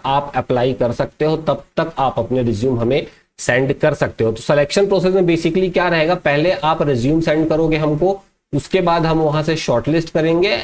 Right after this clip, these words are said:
and then directly interview रहेगा आपका और उसके बाद आपका selection रहेगा। अब यहाँ पर salary की अगर हम बात करें तो हम आपको competitive salary देंगे। हमारा basically हम ये बोलना चाह रहे हैं कि इंडस्ट्री का जो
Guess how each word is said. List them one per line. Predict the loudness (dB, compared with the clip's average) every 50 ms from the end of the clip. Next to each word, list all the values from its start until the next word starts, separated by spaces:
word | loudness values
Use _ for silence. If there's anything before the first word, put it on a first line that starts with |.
| -2
and | 0 0 2 2
then | 2 4 4 4
directly | 4 2 2 2 0 0 0 0 0 2 2 0 -2 -4 -10 _ _ _ _ _
interview | -2 0 2 2 2 2 2 2 2 2
रहेगा | 2 2 0 0 0 0 0 0
आपका | 0 0 0 -2 -2 -2 -2 0
और | 0 0
उसके | 0 -2 -2 -2 -2
बाद | 0 0 0 0 0
आपका | -2 -2 -2 _ -2 -2 -2 -4 -10 -18 _ _
selection | -8 -4 0 0 0 0 0 -2 0
रहेगा। | 0 0 0 0 0 0 0 -2 -4 -6 _ _ -20 -20 _ _ _
अब | 0 0 2 2 2 2
यहाँ | 2 2 2 0 2 2
पर | 0 0
salary | 0 -2 0 0 2 2 4 4 4 2 2 2
की | 2 2
अगर | 4 4 4 2
हम | 2 2 2 2 2
बात | 2 2 2 0 0
करें | 0 0 2 2 2 2
तो | 0
हम | 0 2 2 0 0 0 0
आपको | -2 -2 -2 0 -2 -2
competitive | 0 2 2 2 2 2 0 2 2 2 2
salary | 2 2 2 2 2 2 2 2
देंगे। | 4 4 4 4 2 2 0
हमारा | 0 0 0 0 0 0 -2 -4 -6 -6 -2
basically | 0 2 2 2 2 0 2 2 2 2 0 0 0
हम | 0 0 2 2
ये | 4 4
बोलना | 4 4 2 2 2
चाह | 0 0 0
रहे | 0 0 0
हैं | 0
कि | 0 0
इंडस्ट्री | 0 0 0 0 0 0 -2 -2 0 0 0
का | 2 2
जो | 2 2 2 2 2